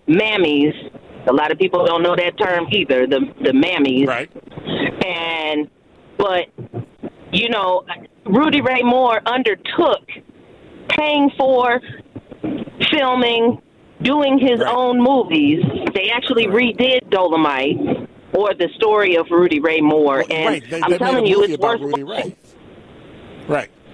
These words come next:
Speaker 1: Yeah, they did. They did. And that was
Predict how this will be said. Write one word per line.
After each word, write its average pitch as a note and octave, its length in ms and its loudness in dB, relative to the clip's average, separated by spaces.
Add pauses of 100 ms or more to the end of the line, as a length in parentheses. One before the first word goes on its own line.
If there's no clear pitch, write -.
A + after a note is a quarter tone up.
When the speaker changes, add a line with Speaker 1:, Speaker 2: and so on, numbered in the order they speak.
(160)
Speaker 1:
Yeah, A3+ 360 -2
they G#3+ 140 -2
did. F#3+ 420 -2 (640)
They F#3+ 160 0
did. F#3+ 340 0
And D#3 140 4
that F3 180 0
was D#3+ 260 0